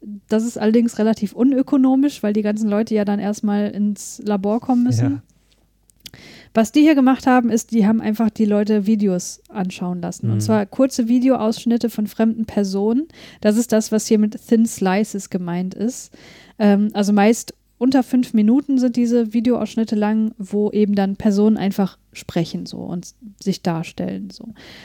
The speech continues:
Speaker 1: Und in früheren Studien hat man gezeigt, dass selbst nach nur sechs Sekunden bestimmte Persönlichkeitseigenschaften relativ gut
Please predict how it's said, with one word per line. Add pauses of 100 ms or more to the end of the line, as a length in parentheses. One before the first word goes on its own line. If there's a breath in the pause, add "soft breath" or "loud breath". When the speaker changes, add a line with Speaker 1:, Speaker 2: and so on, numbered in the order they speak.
(240 loud breath)
Speaker 1:
Und
in
früheren
Studien
hat
man
gezeigt,
dass
selbst
nach
nur
sechs
Sekunden
bestimmte
Persönlichkeitseigenschaften
relativ
gut